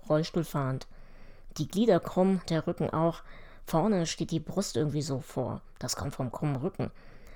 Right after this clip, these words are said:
So dass die Leute manchmal fragen, "Hast du da ein Polster oder sowas?"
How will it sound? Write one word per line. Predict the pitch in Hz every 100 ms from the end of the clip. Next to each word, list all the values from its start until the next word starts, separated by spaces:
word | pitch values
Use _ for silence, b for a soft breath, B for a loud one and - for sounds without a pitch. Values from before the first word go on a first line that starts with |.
| B
So | B 165
dass | 165
die | 196
Leute | 175 175 202
manchmal | 185 - 170
fragen, | - 156 175 170 - b b b
"Hast | b - 185
du |
da | 160
ein | 127
Polster | - - 131 - 254 262
oder | 226
sowas?" | 214 220 269 285 -